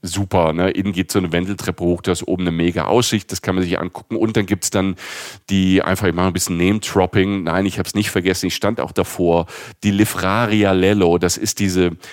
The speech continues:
sehr bekannte Bibliothek aus Porto. Vielleicht hast du im Netz schon mal Bilder gesehen, auch so eine Harry Potter-Bibliothek.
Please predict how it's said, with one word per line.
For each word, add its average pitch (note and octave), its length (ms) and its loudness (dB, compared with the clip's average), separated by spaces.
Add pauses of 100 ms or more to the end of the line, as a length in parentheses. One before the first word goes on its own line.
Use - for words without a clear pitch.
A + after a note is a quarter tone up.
(100)
sehr G2+ 220 2
bekannte G2+ 480 -2
Bibliothek G#2 840 0
aus E2 140 -4
Porto. F#2+ 380 0
Vielleicht E2 240 -4
hast G#2 160 -2
du F#2+ 40 -2
im F2 60 -4
Netz G#2 160 0
schon - 140 0
mal E2+ 80 2
Bilder F#2+ 280 2
gesehen, D2+ 440 -4
auch E2+ 140 -2
so - 120 -4
eine E2+ 160 -2
Harry F#2 200 0
Potter-Bibliothek. D#2 1120 -4